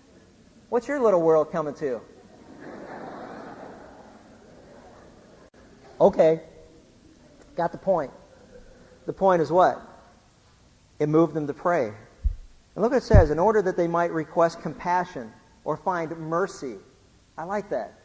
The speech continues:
To find mercy. You know what that means? That you just throw yourself at the mercy of God. There is so much nonsense in our world today, and I think it's time that we clear up this little aspect of it if we can, and that's this.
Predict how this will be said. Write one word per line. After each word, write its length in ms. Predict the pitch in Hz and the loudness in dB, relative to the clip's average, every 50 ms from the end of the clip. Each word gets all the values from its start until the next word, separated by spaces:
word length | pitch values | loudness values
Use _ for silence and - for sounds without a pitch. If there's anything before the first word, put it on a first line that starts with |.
| _ _ _ _ _ _ _ _ _ _ _ _ | _ _ _ _ _ _ _ _ _ _ _ _
To 60 | - | -20
find 360 | 156 - 208 202 208 190 165 156 | -8 -6 -4 -4 -4 -4 -6 -6
mercy. 380 | 165 175 190 175 185 - 143 | -4 -4 -4 -4 -6 -8 -12
You 120 | 117 101 87 - _ _ _ _ _ _ _ _ _ _ _ _ _ _ _ _ _ _ _ - | -12 -12 -14 -20 _ _ _ _ _ _ _ _ _ _ _ _ _ _ _ _ _ _ _ -8
know 80 | 196 | -6
what 100 | 233 247 | -6 -4
that 140 | 240 220 202 | -4 -4 -4
means? 340 | 196 196 202 214 220 214 - | -4 -4 -6 -6 -6 -8 -10
That 140 | - 180 175 | -10 -10 -10
you 80 | 175 170 | -8 -6
just 280 | 160 185 170 - - | -6 -8 -8 -8 -14
throw 240 | - - 196 214 226 | -8 -4 0 0 0
yourself 500 | 226 226 202 - - 208 190 196 196 190 | 0 -2 -6 -6 -2 -2 0 0 -2 -4
at 100 | 190 - | -6 -8
the 80 | 160 139 | -8 -8
mercy 440 | 143 143 156 175 175 - - 175 151 | -6 -6 -6 -6 -6 -8 -6 -6 -6
of 120 | 131 127 | -6 -4
God. 340 | 139 131 127 120 107 107 113 - _ _ - - - - - - _ _ _ _ _ _ _ _ _ _ - | -4 -2 -2 -2 -6 -8 -14 -20 _ _ -20 -20 -20 -20 -20 -20 _ _ _ _ _ _ _ _ _ _ -4
There 140 | 214 269 254 | -2 -2 -2
is 80 | - - | -2 -4
so 200 | - - 226 247 | -6 -6 -4 -4
much 280 | 262 233 - - - | -4 -6 -8 -8 -10
nonsense 680 | 175 156 151 156 180 202 202 - - 190 165 156 - | -8 -6 -4 -4 -4 -4 -6 -8 -10 -10 -10 -10 -10
in 80 | 175 160 | -6 -4
our 160 | 147 139 139 | -2 -2 -2
world 320 | 139 143 151 151 151 147 - | -2 -2 -2 -4 -4 -6 -8
today, 320 | - 135 117 127 127 139 | -10 -8 -6 -6 -6 -6
and 80 | 151 160 | -6 -8
I 60 | 160 | -10
think 200 | - 208 190 185 | -12 -12 -12 -10
it's 140 | 175 - - | -12 -12 -12
time 220 | - 160 156 156 | -10 -10 -8 -8
that 100 | 147 131 | -8 -8
we 80 | 135 135 | -8 -10
clear 300 | - - 180 156 147 147 | -8 -8 -4 -2 -2 -2
up 180 | 135 - 135 | -4 -6 -8
this 180 | 156 175 170 - | -10 -8 -8 -8
little 280 | 143 139 135 131 127 | -6 -6 -4 -4 -6
aspect 520 | - 120 127 131 - - - 131 123 - - | -6 -6 -8 -8 -8 -10 -10 -10 -8 -8 -8
of 140 | 131 127 131 | -8 -8 -8
it 80 | 127 | -8
if 140 | 123 - - | -10 -10 -12
we 80 | 120 113 | -14 -14
can, 320 | - 175 175 170 139 127 | -14 -12 -10 -10 -10 -10
and 80 | 127 127 | -10 -10
that's 180 | 131 131 - | -12 -10 -8
this. 260 | - 185 147 107 95 | -6 -6 -6 -6 -8